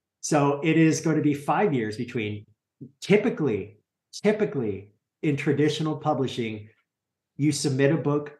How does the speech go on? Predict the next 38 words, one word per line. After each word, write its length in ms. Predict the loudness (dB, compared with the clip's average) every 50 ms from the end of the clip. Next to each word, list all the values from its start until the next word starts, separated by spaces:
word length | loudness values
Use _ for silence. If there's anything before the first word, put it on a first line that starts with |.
| _
a 80 | -10 -8
book 260 | -4 -2 -2 0 0
is 140 | 0 -2 -2
accepted, 560 | -2 -6 -2 -2 -2 -2 -2 -2 -4 -4 -4 -2
it'll 200 | -2 -2 -2 -2
be 120 | -4 -4
two 240 | -6 -4 -2 0 0
years 480 | 0 0 -2 -2 -4 -6 -12 -14 -14 -14
until 220 | -14 -12 -10 -8 -8
that 160 | -8 -8 -8
book 160 | -10 -14 -14
comes 220 | -12 -14 -12 -10 -10
out. 260 | -10 -12 -12 -16 -20 _ _ _ _ _ 0
That 180 | 2 2 2 2
is 100 | 0 0
why 180 | 0 0 2
I 260 | 2 2 0 0 -2 -6 -4
always 560 | 0 2 2 2 2 0 -2 -2 -4 -4 -8 -8
tell 400 | -2 0 0 0 0 -2 -2 -2
new 220 | 0 2 2 2
writers 640 | 2 2 0 0 0 -2 -4 -6 -10 -12 -16 -20 -20 _ _ _ _ _
or 260 | -4 -4 -2 -2 0 0
any 220 | 0 4 4 4
writer, 500 | 4 4 0 -2 -4 -8 -12 -16 -18 _ _ _ _ _ _ _
never, 840 | -14 -10 -8 -4 -2 0 0 0 0 0 0 0 0 -2 -8 -16 _ _ 0
ever, 580 | 0 0 0 0 -4 -6 -6 -6 -8 -10 -14 -20 _ -10 -6
ever 420 | -6 -4 -4 -4 -4 -6 -6 -8
chase 500 | -8 -8 -4 -2 -2 -2 -2 -4 -8 -10
trends 500 | -8 -8 -4 -4 -4 -4 -4 -6 -8 -10
in 280 | -10 -8 -8 -8 -8 -6
your 200 | -6 -6 -6 -6
writing. 580 | -6 -6 -6 -4 -4 -4 -6 -8 -10 -10 -18 -20 _ _ -20 _ _ -2
Because 300 | -2 0 2 0 0 2
by 180 | 2 0 0
the 120 | 0 -4 -6
time 560 | -8 -12 -6 -4 -2 -2 -2 -2 -2 -2 0
that 240 | 0 -2 -2 0 2
you 440 | 6 6 6 6 4 2 -2 -6